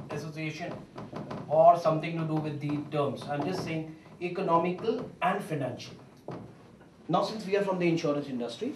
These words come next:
financial crisis से क्या मतलब हो सकता है? हम लोग क्या समझ सकते हैं? What do you mean by financial crisis? Not economical. Anybody who could give me an answer, relevant answer for the economic financial crisis?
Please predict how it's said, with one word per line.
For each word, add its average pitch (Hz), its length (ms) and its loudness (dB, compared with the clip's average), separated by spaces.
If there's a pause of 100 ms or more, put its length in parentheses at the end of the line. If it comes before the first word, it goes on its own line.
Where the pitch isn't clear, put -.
financial 262 640 6
crisis 214 680 6 (1700)
से 202 100 10 (100)
क्या 175 140 12
मतलब - 380 2
हो - 60 -12
सकता - 320 -14
है? - 60 -14 (200)
हम 131 180 4
लोग 139 220 2
क्या 160 160 8
समझ 135 260 0
सकते 120 180 -8
हैं? 147 60 4
What 160 160 4
do 170 60 0
you 175 80 4
mean 165 140 10
by 170 120 6
financial 127 480 2
crisis? 107 320 -8
Not 139 200 2
economical. 104 480 -6 (480)
Anybody 196 320 4
who 196 80 0
could 165 160 -4
give 147 120 4
me 165 100 2
an 143 80 4
answer, 127 260 0
relevant 135 360 2
answer 113 280 -6
for 120 140 -10
the 117 100 -8
economic 135 320 -2
financial 135 400 2
crisis? - 380 -12